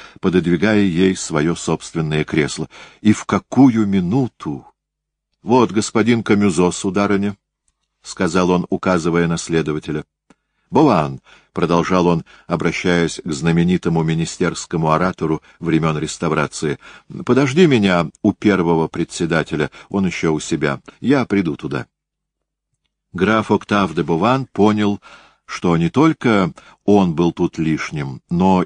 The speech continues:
и генеральный прокурор искал повода покинуть свой кабинет. Госпожа де Сарези не совершила ошибки. Она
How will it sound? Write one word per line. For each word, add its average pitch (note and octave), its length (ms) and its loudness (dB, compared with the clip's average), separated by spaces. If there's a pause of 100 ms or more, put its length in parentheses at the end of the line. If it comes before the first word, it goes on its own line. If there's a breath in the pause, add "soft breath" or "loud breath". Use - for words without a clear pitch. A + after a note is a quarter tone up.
и F#2+ 100 0
генеральный F#2 600 2
прокурор A2+ 580 0
искал E2 400 -4
повода G#2+ 640 0 (240 soft breath)
покинуть F#2+ 580 -2
свой D2+ 380 -4
кабинет. C#2 600 -6 (1080)
Госпожа F#2 480 0
де C#3 140 -2
Сарези A2 580 4 (200)
не G#2 180 0
совершила A#2+ 640 2
ошибки. - 560 -6 (560 soft breath)
Она A2+ 400 2